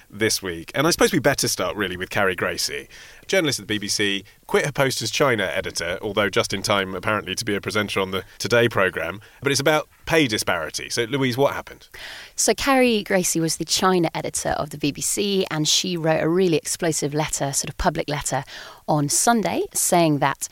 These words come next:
Speaker 2: she was resigning her post because she feels she isn't paid equally to the other. There are three other international editors, and she was one of them. She says the two women are paid much less than the two men, where they do the same work, and this is pretty outrageous. So she, um,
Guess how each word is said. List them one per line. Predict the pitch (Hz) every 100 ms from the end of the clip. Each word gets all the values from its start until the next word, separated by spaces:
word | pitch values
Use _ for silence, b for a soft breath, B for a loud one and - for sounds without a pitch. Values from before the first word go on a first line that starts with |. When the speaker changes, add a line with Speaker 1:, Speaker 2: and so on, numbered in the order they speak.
| B
Speaker 2:
she | - -
was | 160
resigning | 156 180 170 151
her | 156
post | - 151 -
because | 147 - 143
she | - -
feels | 143 143
she | -
isn't | 147 -
paid | - 143 139
equally | - - 139 131 139 B B B B
to | - 160
the | 151
other. | 160 151
There | 147
are |
three | 151 - 185 180
other | 160 -
international | 165 160 160 - 156
editors, | 139 139 147 151
and |
she | -
was | 151 147
one | 151 151
of |
them. | 151 143
She | 135 -
says | 156 -
the |
two | - 196 165
women | 143 151
are |
paid | - 156 151
much | - -
less | 151 -
than | 165
the | 143
two | - 156
men, | 170 180 180 B B B B -
where | 151
they | 147 147
do | 160
the | 165
same | - 196 196
work, | 247 330 -
and | 147 147
this | 151
is | 175 -
pretty | 165 160
outrageous. | 165 190 160 127
So | -
she, | 135 - 156
um, | 156 160